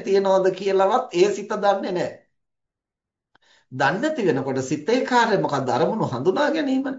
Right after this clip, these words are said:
එතකොට සිත විසින් හංගිනවා දැන් මේ අරමුණ මම දැනගත්ත හරියට.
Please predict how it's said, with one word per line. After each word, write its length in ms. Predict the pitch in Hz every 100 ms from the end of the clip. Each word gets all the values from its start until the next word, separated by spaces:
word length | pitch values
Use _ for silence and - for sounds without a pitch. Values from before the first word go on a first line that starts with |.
| - _
එතකොට 440 | - 247 254 160 143 123 117
සිත 320 | - - 208 220 359
විසින් 400 | 339 - 170 127 113 -
හංගිනවා 600 | - 170 220 349 226 123 - -
දැන් 220 | 170 190
මේ 120 | 214
අරමුණ 420 | 175 175 196 220 240
මම 220 | 320 294 403 - 151
දැනගත්ත 560 | 180 262 240 165 -
හරියට. 400 | 143 120 95 -